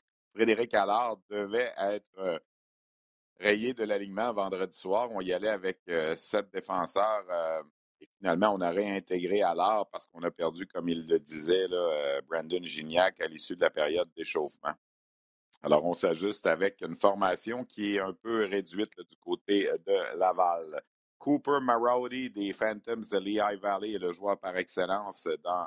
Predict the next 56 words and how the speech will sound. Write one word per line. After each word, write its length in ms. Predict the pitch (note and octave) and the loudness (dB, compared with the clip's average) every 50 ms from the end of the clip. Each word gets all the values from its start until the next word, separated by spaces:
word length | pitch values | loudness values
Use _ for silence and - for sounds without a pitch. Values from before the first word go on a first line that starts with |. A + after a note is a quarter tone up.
| - - - | -8 -10 -8
la 80 | E2+ | -8
Ligue 180 | E2+ F#2+ F#2 F#2 | -6 -4 -2 -4
américaine 480 | F2+ F2 E2 D#2+ E2+ - - F#2 F#2 | -2 -2 -2 -4 -4 -2 -2 -2 -2
cette 260 | F2 - - E2+ D2+ - | 0 0 0 0 0 0
semaine. 300 | - D#2 D2+ F2 F#2 F#2 | 0 -2 0 -2 -2 0
En 140 | F2 D#2 | 0 0
trois 320 | - - _ - E2 D#2+ D#2 | 0 -2 _ 0 2 2 2
matchs, 280 | D#2 F2 F#2 - - | 2 -2 -4 -4 -4
il 100 | - D#2+ | -2 -2
a 40 | D#2 | 0
récolté 480 | D2+ D#2 D2+ - D#2 D2 C#2 _ - F2 | 0 0 -2 -4 -8 -12 -10 _ -4 -2
six 260 | - - - F#2+ F2+ | 0 0 0 -2 -4
buts 240 | E2 F#2 F#2+ F2+ - - | -4 -4 -6 -6 -6 -2
et, 240 | E2+ F2 F2 - - | 0 0 0 0 -2
et 60 | - | -8
trois 340 | _ _ - E2+ E2 D#2 - - | _ _ 0 2 2 2 2 2
passes. 340 | - F#2+ A#2+ - - - _ _ _ _ _ _ _ | -2 -2 -2 -2 -6 -10 _ _ _ _ _ _ _
Et 100 | - F2+ | 2 4
avant 180 | F2+ F#2+ G#2+ A2 | 4 4 2 -2
d'y 160 | G2 G2 G2+ | -2 -2 -2
aller 140 | G2 G#2+ A2+ | -2 0 -2
avec 220 | G2+ G2 F#2+ - - | -2 -2 -4 -4 -2
la 140 | F#2+ F#2+ | -2 -2
L 100 | G2 G2 | 0 0
H 100 | G2 G2 | 0 -2
J 120 | F2+ F2 F#2+ | -2 -4 -6
M 140 | F2 F2 E2+ | -8 -8 -8
Q, 160 | - G#2 G2 | -8 -10 -10
peut-être 340 | - F#2+ - F#2 F#2 - - | -10 -6 -4 -4 -4 -4 -4
un 100 | F2+ E2+ | -8 -6
petit 160 | - - F2 | -4 -2 0
mot 120 | F2 G2 | 2 2
sur 240 | F#2 - F#2 E2+ D#2+ | 2 2 2 0 0
les 260 | D#2+ E2 D#2+ D#2 D#2 | 0 -2 -2 -4 -4
Lions 240 | D#2+ E2+ F#2 F#2 F#2 | -6 -4 -4 -4 -4
Trois-Rivières. 540 | - - F2+ E2+ D#2+ E2 D#2+ F2+ G2 G2+ F#2+ | -4 0 0 0 0 0 0 0 0 0 -2
Une 140 | G2 G#2 G#2 | -6 -12 -12
victoire 380 | G#2 G2 - G2+ G2+ G#2 G2 F#2+ | -14 -8 -2 2 2 2 2 0
et 80 | F2+ | -4
deux 260 | E2+ - G2 G2+ G#2 | -4 -2 -4 -2 -2
défaites 460 | G2+ F#2+ F#2+ F2+ - - F#2+ G2+ - _ | -2 -2 -2 -2 0 0 0 0 0 _
au 100 | _ E2 _ _ - | _ -20 _ _ -8
cours 220 | F#2 F#2+ F#2 F2+ | -4 -4 -4 -2
de 100 | E2 E2+ | -2 0
la 140 | D#2+ E2 D#2+ | 0 0 0
dernière 440 | D#2+ - F#2 F2+ E2+ F2 F2+ F2+ E2+ | 0 0 0 0 0 -2 -2 -2 -2
semaine, 420 | - - E2+ D#2 D#2+ F2 F2+ F2+ | 0 -2 -2 -2 -4 -6 -6 -6
perdu 320 | - - E2+ E2 D#2+ D#2 D#2+ | -4 -2 -2 -2 -2 -4 -6
deux 140 | - F2 E2 | -2 -2 2
matchs 260 | E2+ F#2 F#2+ - - | 2 2 2 0 -2
en 100 | E2 D#2 | -8 -6
fin 160 | - F2 E2+ | -4 -4 -2
de 60 | E2+ | 0
semaine 320 | - E2+ D2+ D#2+ F2 F2+ F2+ | 0 0 0 -2 -4 -10 -10
contre 420 | - E2+ E2+ E2 - - D2+ C#2+ - - | -12 -10 -12 -10 -6 -4 -4 -2 2 4
Adirondack. 680 | F#2 F#2+ F2+ G2 G2+ F2+ F2 E2 D2+ - F2+ G2 - | 4 4 6 4 4 4 2 -2 0 0 0 0 0